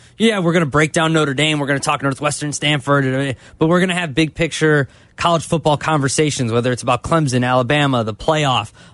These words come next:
all that kind of stuff. Because, you know, people think that, "Oh, why should I watch college football if it's ultimately just gonna be Clemson and Alabama again?" Well, it could not be. You can have teams that surprise you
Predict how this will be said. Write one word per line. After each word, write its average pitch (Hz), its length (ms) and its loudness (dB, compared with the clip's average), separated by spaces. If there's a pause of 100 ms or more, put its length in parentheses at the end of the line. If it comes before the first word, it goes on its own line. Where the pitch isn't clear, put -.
(100)
all 202 140 0
that 180 160 -4
kind 135 180 -2
of 113 60 -4
stuff. 117 240 -4
Because, 180 300 0 (340)
you 247 100 2
know, 185 240 0 (460)
people 262 340 0
think 180 400 -2
that, 139 240 -2 (240)
"Oh, 190 200 0
why 147 260 -2
should 190 180 -2
I 180 60 2
watch 156 260 0
college 151 240 0
football 139 320 0
if 113 80 -2
it's 123 100 -2
ultimately 131 400 0
just 123 160 0
gonna 131 120 2
be 120 100 0
Clemson 127 300 -2
and 117 120 -2
Alabama 117 480 0
again?" 95 260 -10 (240)
Well, 135 360 -2
it 165 180 -4
could 202 200 0
not 147 280 -4
be. 107 240 -10 (160)
You 147 120 0
can 220 140 2
have 202 140 -2
teams 190 260 2
that 170 100 -6
surprise 160 480 0
you 160 140 -4